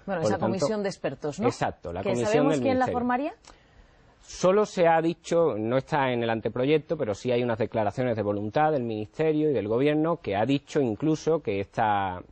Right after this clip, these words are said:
Speaker 2: que esta comisión estaría formada en parte por la propia industria, eh, lo cual ya, pues, eleva todo a la categoría de, de, de disparate, ¿no? Es decir, sería el propio sector interesado y que promueve esta, esta ley, también el árbitro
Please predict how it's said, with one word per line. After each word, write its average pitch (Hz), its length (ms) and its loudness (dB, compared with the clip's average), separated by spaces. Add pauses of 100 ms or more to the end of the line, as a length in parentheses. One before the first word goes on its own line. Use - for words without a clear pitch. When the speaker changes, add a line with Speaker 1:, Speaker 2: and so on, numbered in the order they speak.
Speaker 2:
que 95 140 -6
esta 95 340 -4
comisión 135 540 0
estaría 113 420 0
formada 127 480 0
en 110 160 -2
parte 117 400 -2
por 143 180 -2
la 110 140 0
propia 113 420 -2
industria, 151 600 -2 (520)
eh, 87 460 -6
lo 87 140 -4
cual 101 240 -2
ya, 110 160 0 (160)
pues, 104 160 -10
eleva 110 340 0
todo 117 300 -2
a 123 100 0
la 90 100 -4
categoría 95 640 -4
de, 87 300 -8 (120)
de, 85 460 -10
de 87 200 -8
disparate, 117 720 -2
¿no? 113 180 -4
Es 131 60 2
decir, 104 280 -4
sería 113 360 -2
el 113 100 -4
propio 120 320 -2
sector 127 340 0
interesado 123 640 0
y 110 60 -2
que - 140 -10
promueve 107 420 -4
esta, 98 540 -4
esta 113 260 -6
ley, 139 240 0 (540)
también 135 340 2
el 127 140 2
árbitro 123 540 -2